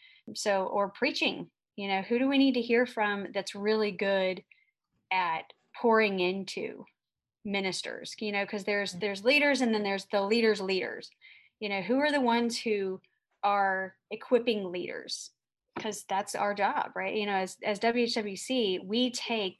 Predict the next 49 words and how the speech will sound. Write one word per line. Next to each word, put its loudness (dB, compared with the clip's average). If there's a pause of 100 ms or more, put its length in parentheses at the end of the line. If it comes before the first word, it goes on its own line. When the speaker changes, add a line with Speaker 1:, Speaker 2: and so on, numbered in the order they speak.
Speaker 1:
the -4
women -4
who -6
feel -4
called -4
to -4
ministry, -2
the -4
women -4
who -8
are -6
currently -4
in -2
ministry, -4 (300)
or -4
the -4
women 2
who 0
have 0
been 0
doing -2
ministry -6
for -8
forty -6
years. -10 (600)
And -2
we -4
bring 0
you 0
in 0
and -6
we -8 (140)
just -10 (260)
feed 0
you -2
full -2
of -2
what -6
we -2
know -2 (400)
is -4
true 0
about -2 (100)
what -6
God 0
calls -2
women -4
to -4
do. 0